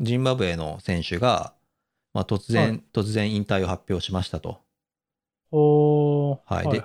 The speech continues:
Speaker 2: はい。
Speaker 1: 理由については、いや、これからアイシーシーに、あの、
Speaker 2: うん。
Speaker 1: 出場停止などの処分を食らう、食らってしまうと。で、理由は、その、八百長行為です。
Speaker 2: うん。
Speaker 1: うん。ただし、俺の八百長は、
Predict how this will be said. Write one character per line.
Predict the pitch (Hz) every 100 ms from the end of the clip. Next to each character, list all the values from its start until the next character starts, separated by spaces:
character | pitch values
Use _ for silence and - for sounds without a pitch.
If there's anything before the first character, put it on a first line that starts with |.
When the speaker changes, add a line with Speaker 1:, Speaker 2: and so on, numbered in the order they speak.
| -
Speaker 2:
は | 123
い。 |
Speaker 1:
理 | 120
由 | 135 147
に | 147
つ | 143 165
い | 143
て | 120
は、 | 151 101
い | 92
や、 | 90 90
こ | - 101
れ |
か | 101 101
ら | 95
ア | 101
イ |
シ | - 104
ー |
シ | 92 - - - 95
ー | 82
に、 | 92 107 87 - _ _ _ _ _
あ | 95 87
の、 | 85
Speaker 2:
う |
ん。 | 87
Speaker 1:
出 | 151 107
場 | 101
停 | 107
止 | 95 107
な | 98
ど | 82
の | 85
処 | 107
分 | 87
を | 80
食 | - 92
ら | 85
う、 | 82 104 _ _ _ _ _ _ -
食 | 101
ら |
っ | 90
て | 87
し | 95
ま | 85
う | 85
と。 | - 90
で、 | 120 101
理 | 98
由 | 107 117
は、 | 151 196 82 -
そ | -
の、 | 80 80 110 _ _ -
八 | 95 87
百 |
長 | 85 90
行 | 82 95
為 | 82
で | 82
す。 | - _ _ _ _ _ _ _ _ _ _ _
Speaker 2:
う | 147
ん。 |
Speaker 1:
う | 139 135 131 123 120 98
ん。 | 78 82 -
た | 165
だ | 143
し、 | - 123
俺 | 87 110
の | 110
八 | 110 107
百 | 101
長 | - 104 95
は、 | 117 95 -